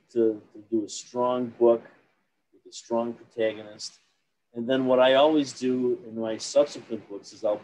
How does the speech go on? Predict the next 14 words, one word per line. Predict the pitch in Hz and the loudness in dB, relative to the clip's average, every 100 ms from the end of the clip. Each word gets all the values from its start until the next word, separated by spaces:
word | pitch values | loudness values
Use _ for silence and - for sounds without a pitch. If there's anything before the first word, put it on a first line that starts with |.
| - | -4
bring | 120 120 123 _ _ _ _ _ _ - | -2 -2 -8 _ _ _ _ _ _ -18
the | |
protagonist | 113 117 - 127 120 120 113 | -10 -8 0 0 2 -2 -2
of | 110 95 | -8 -2
one | 113 131 | 0 0
book | 117 101 101 _ _ _ _ | -2 -4 -4 _ _ _ _
taking | 117 113 113 | -10 -6 -6
a | 104 | -8
minor | 101 110 117 113 | -6 -2 0 0
role | 107 110 117 110 | 2 4 6 4
in | 101 - - | 0 -18 -20
the | - | -20
next | - - - | -16 -14 -14
story. | - 107 95 | -8 -6 -6